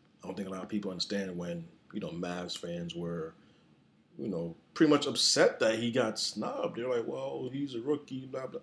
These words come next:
I'm like, it's not just stats. You know, it's kinda like the same feel that, you know,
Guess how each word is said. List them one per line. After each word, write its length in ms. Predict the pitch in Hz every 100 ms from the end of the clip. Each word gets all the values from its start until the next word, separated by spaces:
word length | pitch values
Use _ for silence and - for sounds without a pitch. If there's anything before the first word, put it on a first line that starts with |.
| -
I'm 60 |
like, 160 | - - _ _
it's 200 | 101 -
not 220 | 104 107 -
just 440 | 101 85 - -
stats. 580 | 92 120 110 87 - - - - _ - _ -
You 120 | 92
know, 220 | 87 87
it's 160 | 98 -
kinda 260 | - 147
like 140 | 147 113
the 60 |
same 260 | 110 123 113
feel 420 | - 117 117 113
that, 300 | 107 104 92 -
you 80 | 107
know, 200 | 90